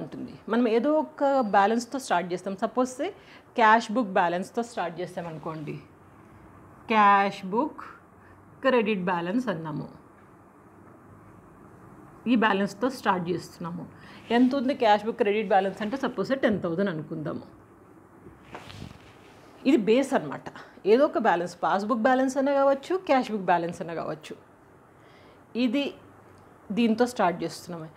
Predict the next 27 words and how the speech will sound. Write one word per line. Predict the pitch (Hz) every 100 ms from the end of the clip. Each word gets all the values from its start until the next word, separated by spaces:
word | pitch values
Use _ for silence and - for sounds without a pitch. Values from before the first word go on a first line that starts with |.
| - - -
ఇప్పుడు | 254 311 294
మనం | 277 262 220 240
each | 262 285
and | 294 233
every | 202 262 226
transaction | 214 214 233 220 247 226 233
ఇలాంటివే | 240 247 247 262 233
ఉంటాయి. | 180 190 - - - -
ఇక్కడ | - 226 208
రాశారు, | 202 202 233
అక్కడ | 247 214 185
రాయలేదు, | 180 170 185
అక్కడ | 180 180 214
రాశారు, | 202 202 196 226
ఇక్కడ | - 196 180
రాయలేదు | 175 170 190
అని, | 233 - 202
అనే | 202 226
ఇస్తారు | - - 180
వాళ్ళు. | 170 160 151 - - - - - - -
మనం | 226 262 208
దాన్ని | 185 208 294 208
చూసుకొని | 190 - - 170 170 233 508 - - - - - - -
ఎప్పుడైనా | 196 269 269 285
గుర్తుపెట్టుకోండి, | 214 208 202 202 - 208 226
ఇట్లా | 220 220 208 190 -
డ్రా | 180 208